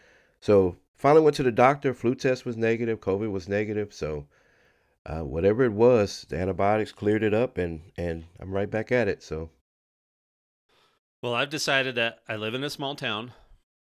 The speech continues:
Speaker 2: My wife works in one school. Two
Speaker 1: Right.
Speaker 2: of the grandkids go to another school. The other grandkid goes to one of the few daycares in town. So if there's anything going around here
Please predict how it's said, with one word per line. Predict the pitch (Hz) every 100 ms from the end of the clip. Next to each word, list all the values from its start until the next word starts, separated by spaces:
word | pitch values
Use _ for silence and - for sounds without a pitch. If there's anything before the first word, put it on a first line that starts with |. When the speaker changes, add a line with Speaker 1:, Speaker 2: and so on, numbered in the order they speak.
| _
Speaker 2:
My | 120 110 107
wife | 107 127 139
works | 131 131 135 -
in | 127 117
one | 120 123
school. | - - 98 98 101 117 _ _ _ _ _ _
Two | -
Speaker 1:
Right. | -
Speaker 2:
of | 147
the | 127
grandkids | 131 127 131 139 123 107
go | 120
to | 117 113
another | 113 120 113
school. | - - 101 98 98 98 - _ _ _ _ -
The | 104 104 104
other | 120 147
grandkid | 127 131 123 127 131 117
goes | 110 113 110 -
to | - 107
one | 107 117
of | 110
the | 104
few | - 131 120
daycares | 113 123 - 107 104 98
in | 101 98
town. | 104 95 90 90 95 _ _ _ _ _ _ _
So | - - - 113 110 107 104
if | 104 98
there's | 110 104
anything | 107 120 123 139
going | 127 127 131
around | 131 131 135 131
here | 143 147